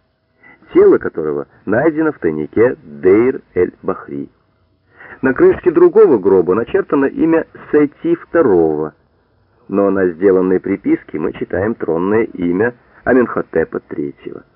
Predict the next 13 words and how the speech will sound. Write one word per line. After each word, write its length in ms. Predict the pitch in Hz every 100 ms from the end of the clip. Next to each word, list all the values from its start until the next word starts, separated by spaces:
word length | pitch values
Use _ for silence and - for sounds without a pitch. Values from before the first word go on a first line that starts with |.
| _ -
Оно 180 | -
же 100 | 170 -
стоит 240 | - 90 -
на 80 | -
самой 300 | 82 76 73
мумии. 480 | 73 73 71 - - _ _ _ _ _ _ _
Случай 340 | - 220 - 170
этот 260 | - -
не 160 | 151 120
единственный. 640 | 76 78 - - - _ _ _ _ _ _ _ _ _ _ - -
Мумии 500 | 151 190 185 180 170
Аменхотепа 640 | 151 160 - 147 170 156
второго 600 | 143 - 139 160 92 85